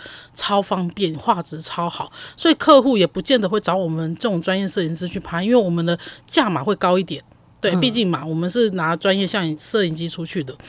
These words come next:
Speaker 1: 所以我就发现这个市场好像又有一点点辛苦了，我没办法做那么久，又加上我最近右手受伤，不是受伤，就是有点职业病，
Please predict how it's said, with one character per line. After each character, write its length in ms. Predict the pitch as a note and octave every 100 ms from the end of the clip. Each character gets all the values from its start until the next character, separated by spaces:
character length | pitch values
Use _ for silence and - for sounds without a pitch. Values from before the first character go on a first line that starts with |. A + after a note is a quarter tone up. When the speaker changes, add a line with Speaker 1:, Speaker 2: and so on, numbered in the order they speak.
| - - -
Speaker 1:
所 120 | -
以 40 |
我 100 | D#4+
就 100 | A#3
发 140 | C4+ B3
现 140 | C4
这 100 | B3
个 60 | B3
市 160 | -
场 100 | B3
好 420 | F3+ - - E3+ D#3+
像 220 | A3+ D4
又 140 | C#4
有 260 | G#3+ F3+ F3+
一 80 | A#3+
点 180 | A3
点 160 | A3 F3+
辛 360 | D3 - B3 B3+
苦 240 | - D3+
了， 160 | C3 - - -
我 80 | A3
没 100 | A3+
办 120 | C4
法 60 | A#3+
做 160 | -
那 100 | G3+
么 100 | G3+
久， 160 | F#3 E3
又 100 | A#3
加 140 | A3
上 220 | G#3+ B3 G3+ - - -
我 80 | F3+
最 100 | A#3+
近 120 | B3+
右 120 | A#3+
手 140 | F#3+
受 180 | D#3+ F3+
伤， 240 | E3 D3+ D3+ - -
不 80 | C4+
是 60 |
受 160 | C#4+ D4
伤， 100 | B3+
就 60 | C4
是 140 | C4+
有 40 | A#3
点 140 | F#3
职 160 | D3+ E3
业 120 | F3+
病， 220 | E3+ E3